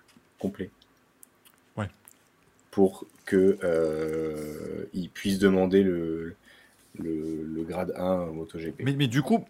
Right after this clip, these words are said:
Speaker 2: ah oui, parce que le, le, comment, le championnat du monde endurance, c'est, lui, ce, c'est des grades deux, les circuits, peut-être ?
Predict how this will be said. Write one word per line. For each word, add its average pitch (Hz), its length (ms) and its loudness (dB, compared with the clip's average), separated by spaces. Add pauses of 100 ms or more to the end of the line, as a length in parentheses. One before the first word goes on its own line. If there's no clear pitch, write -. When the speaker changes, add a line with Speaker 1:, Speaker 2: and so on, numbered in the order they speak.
(140)
Speaker 2:
ah 139 80 8
oui, 151 120 8
parce - 160 2
que 131 100 2
le, 117 300 4 (640)
le, 101 240 -6
comment, 110 440 -6
le 98 280 -8
championnat 113 300 -2
du 113 60 -4
monde 113 160 -2
endurance, 110 380 0
c'est, - 120 -6 (320)
lui, 127 280 -2
ce, 101 720 -6
c'est 104 180 -10
des 104 100 -6
grades 101 260 -4
deux, 139 200 -4 (220)
les 117 60 -10
circuits, 117 320 -10
peut-être ? - 240 -14